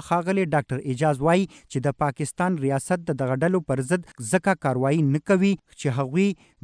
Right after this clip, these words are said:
د ولسي عکس العمل نه یریږي، ولې چې په ولس کې هم زیاتره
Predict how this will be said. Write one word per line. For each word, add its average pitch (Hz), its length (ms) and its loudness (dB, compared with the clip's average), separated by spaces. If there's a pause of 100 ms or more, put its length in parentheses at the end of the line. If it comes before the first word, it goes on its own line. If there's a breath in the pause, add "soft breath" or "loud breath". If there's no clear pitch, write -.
د 196 160 -2
ولسي 156 340 0 (160)
عکس - 160 -12 (100)
العمل 156 360 2
نه 135 140 2
یریږي، 139 400 0 (200)
ولې 196 240 0
چې - 160 -2
په 147 200 -2
ولس 160 300 -2
کې 147 100 0 (100)
هم 185 440 -2
زیاتره 170 400 0